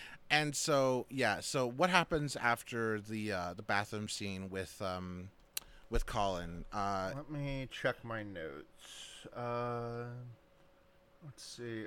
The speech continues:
Speaker 2: Uh, okay, let's see. Uh, doing the v-, oh, right, right, right. Um, this is, uh, w-, there's, like, been some ephemera floating around Colin, uh, Voss Colin.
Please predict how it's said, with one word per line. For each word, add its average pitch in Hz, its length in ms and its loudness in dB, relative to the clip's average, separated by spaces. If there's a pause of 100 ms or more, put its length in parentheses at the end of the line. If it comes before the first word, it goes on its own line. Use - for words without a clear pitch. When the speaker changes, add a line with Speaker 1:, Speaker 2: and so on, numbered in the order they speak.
Speaker 2:
Uh, 117 580 2
okay, 110 200 -8
let's 98 240 -8
see. 101 520 -8 (140)
Uh, 113 220 -12
doing 120 240 -10
the 117 120 -4
v-, 123 160 -10 (440)
oh, 185 220 12
right, 160 160 10
right, 151 80 10
right. 139 360 6
Um, 135 240 6
this 151 200 0
is, 160 400 -2
uh, 139 180 8
w-, 135 180 6
there's, 175 200 10
like, 175 160 4
been 202 120 0
some 190 140 2
ephemera 151 680 6
floating 139 360 4
around 117 600 2
Colin, 127 720 2 (100)
uh, 123 240 6
Voss 143 360 8
Colin. 156 720 4